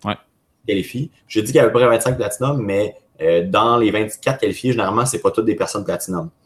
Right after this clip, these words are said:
Speaker 1: Non, c'est ça, là.
Speaker 2: Tu sais, ça, ça rajoute un peu de, de variance au jeu.
Speaker 1: Ouais.
Speaker 2: Tu sais jamais avant la dernière minute si tu vas te qualifier au Worlds ou pas.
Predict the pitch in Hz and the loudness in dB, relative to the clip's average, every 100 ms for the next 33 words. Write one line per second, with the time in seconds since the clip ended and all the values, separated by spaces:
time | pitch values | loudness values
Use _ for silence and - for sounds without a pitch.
0 | _ 101 95 95 104 110 101 92 - - | _ -6 -6 -6 -2 0 0 -4 -10 -20
1 | _ _ _ - - 135 107 101 - - | _ _ _ -6 0 2 2 0 -4 -6
2 | - 104 98 110 113 139 113 - 120 110 | 0 2 4 2 4 4 4 4 2 4
3 | 90 87 90 90 98 107 110 95 98 135 | 2 2 0 0 -2 -4 -4 -4 -4 -8
4 | _ _ _ _ _ 101 - _ _ _ | _ _ _ _ _ -8 -8 _ _ _
5 | _ _ - - 131 131 151 151 123 120 | _ _ -10 0 2 4 4 4 4 2
6 | 104 110 117 104 117 123 - 95 95 90 | 2 2 2 2 -2 -2 -4 -4 -6 -2
7 | 110 95 98 104 87 95 | 0 2 2 0 -6 -8